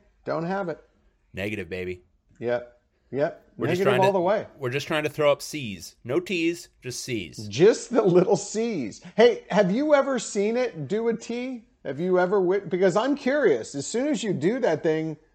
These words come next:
Speaker 1: mine goes just immediately to a C.
Speaker 2: Yeah, I've never seen it do a T.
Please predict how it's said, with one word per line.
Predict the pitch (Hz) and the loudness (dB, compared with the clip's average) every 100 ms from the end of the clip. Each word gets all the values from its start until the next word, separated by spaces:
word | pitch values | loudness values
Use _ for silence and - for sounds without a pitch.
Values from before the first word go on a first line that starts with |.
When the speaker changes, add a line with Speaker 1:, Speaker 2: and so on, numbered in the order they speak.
| _ _ _ - | _ _ _ -2
Speaker 1:
mine | 175 240 | 2 8
goes | 226 190 151 - - - | 8 8 4 -10 -18 -8
just | - 185 165 | 0 0 0
immediately | 165 233 233 180 175 156 | 0 0 0 2 2 2
to | 135 | -2
a | |
C. | - 160 113 - _ - | -4 -6 -8 -12 _ 2
Speaker 2:
Yeah, | 170 240 | 6 6
I've | 165 | 4
never | 190 196 | 2 2
seen | 196 180 | 0 -2
it | 143 | -2
do | 139 | -4
a | 120 | -4
T. | 113 - | -6 -10